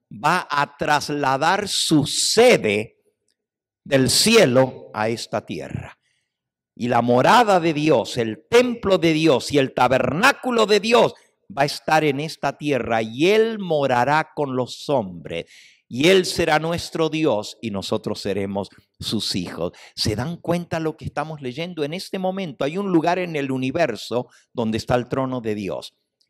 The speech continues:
y todo el universo gira en torno al trono de Dios.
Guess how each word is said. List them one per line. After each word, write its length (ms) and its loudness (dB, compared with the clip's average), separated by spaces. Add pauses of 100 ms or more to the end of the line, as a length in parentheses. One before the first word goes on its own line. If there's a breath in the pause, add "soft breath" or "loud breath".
(120)
y 400 -4
todo 560 4
el 140 6
universo 720 2
gira 280 -2
en 280 -4
torno 580 0 (220 soft breath)
al 320 -4
trono 340 -2
de 140 -4
Dios. 340 -8